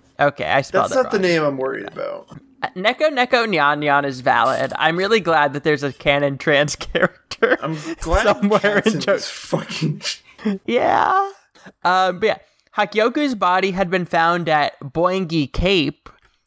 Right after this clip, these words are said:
Speaker 1: and Neko Neko's body was found at Angelo Rock.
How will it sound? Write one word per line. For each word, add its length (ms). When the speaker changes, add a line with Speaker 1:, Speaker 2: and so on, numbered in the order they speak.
Speaker 1:
and 180
Neko 280
Neko's 420
body 280
was 140
found 320
at 240
Angelo 540
Rock. 720